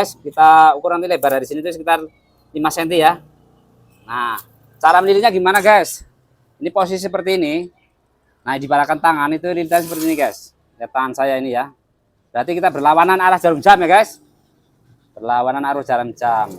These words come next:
Caranya gimana? Ini posisi seperti ini, guys. Berarti ini kita tekuk ke sini.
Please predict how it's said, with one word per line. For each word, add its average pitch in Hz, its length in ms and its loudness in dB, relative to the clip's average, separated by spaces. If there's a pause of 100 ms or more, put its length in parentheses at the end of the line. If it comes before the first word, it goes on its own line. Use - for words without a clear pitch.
(260)
Caranya 170 320 2
gimana? 156 480 -2
Ini 180 80 -6
posisi 202 240 -2
seperti 202 320 -4
ini, 196 80 0
guys. 190 400 4 (400)
Berarti 156 320 -4
ini 214 80 -8
kita 214 160 -2
tekuk 202 240 -4
ke - 80 -6
sini. 208 400 -6